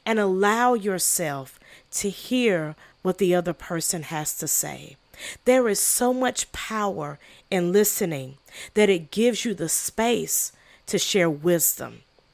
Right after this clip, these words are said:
Also, guess what? Good listening is an act of love. If you want to show that you love this person, begin by just listening.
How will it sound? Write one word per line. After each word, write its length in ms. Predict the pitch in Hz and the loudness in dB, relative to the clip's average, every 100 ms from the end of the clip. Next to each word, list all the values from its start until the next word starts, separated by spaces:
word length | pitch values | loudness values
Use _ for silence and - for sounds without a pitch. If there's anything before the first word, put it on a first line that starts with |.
| - - - - | -20 -20 -12 0
Also, 400 | 220 247 - 202 | 2 4 2 0
guess 380 | 185 247 226 220 | 0 0 0 -2
what? 460 | 220 135 110 - _ _ _ _ _ | -4 -6 -8 -16 _ _ _ _ _
Good 220 | 240 302 | 4 4
listening 800 | 226 196 240 - 294 285 311 320 - _ _ - | 6 8 8 6 0 0 -2 -8 -14 _ _ -6
is 180 | 233 226 | -2 0
an 120 | 208 - | -2 -4
act 320 | 214 247 - | -4 -4 -4
of 160 | 240 196 | -6 -2
love. 640 | 208 226 180 135 135 - - _ - - - | 0 0 0 -4 -12 -18 -20 _ -20 -20 -4
If 220 | 254 269 269 | 2 2 8
you 160 | 339 | 8
want 480 | 277 226 269 294 320 | 8 6 6 4 -2
to 180 | - 277 | -4 -2
show 760 | - - 220 202 175 147 143 - - _ | -2 -2 2 2 0 -4 -12 -18 -20 _
that 200 | 202 - | -2 0
you 100 | 240 | 2
love 400 | 190 180 208 202 | 4 4 4 4
this 220 | 170 156 | 0 -2
person, 600 | - - 147 - - 131 - _ _ _ | -4 -6 -4 -2 -2 -4 -18 _ _ _
begin 720 | - 190 208 233 220 151 147 151 _ - - | -2 -2 0 0 0 -2 -4 -10 _ -12 2
by 140 | 190 | 2
just 300 | 185 190 - | 4 0 0
listening. 640 | 180 190 - 160 139 127 | 0 0 -2 -6 -8 -12